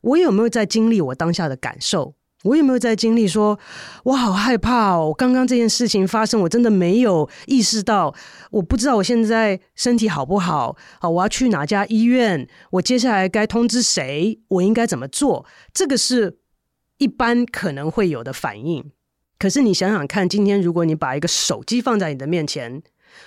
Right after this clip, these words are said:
或者是有电视台的人在你面前拿着，扛着那个大的那个摄影机，一放在你面前，你脑中所呈现的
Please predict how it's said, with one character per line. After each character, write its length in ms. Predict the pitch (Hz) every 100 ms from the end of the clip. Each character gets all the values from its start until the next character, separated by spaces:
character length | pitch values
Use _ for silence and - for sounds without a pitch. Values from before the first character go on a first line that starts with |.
| _
或 300 | - 349 262
者 160 | 202
是 360 | 180 220 214 185 _ _
有 500 | 190 180 151 143 - -
电 160 | 262
视 100 | 202
台 220 | 175 139
的 80 | 170 185
人 260 | 113 117 _ _ _ _ _ _ _
在 180 | 262 220
你 160 | 156
面 180 | 151 196
前 200 | 180 175
拿 220 | 165 156
着， 80 | 180
扛 240 | - 160
着 80 | 185
那 100 | 196
个 100 | 175
大 380 | 165 - 226 170
的 80 | 156
那 120 | 170
个 160 | 151 151
摄 220 | - 165
影 100 | 123
机， 380 | 147 147 151 _ _ _ _ _ _ _ _
一 100 | 269
放 260 | 254 339 247
在 120 | 214
你 120 | 170
面 200 | 165 175
前， 380 | 165 135 117 147 _ _ _ _ _ _
你 180 | 247 359
脑 260 | 311 175
中 420 | 165 226 254 247 202 _
所 240 | - 185
呈 240 | 160 160 170
现 320 | 262 220 180
的 300 | 156 143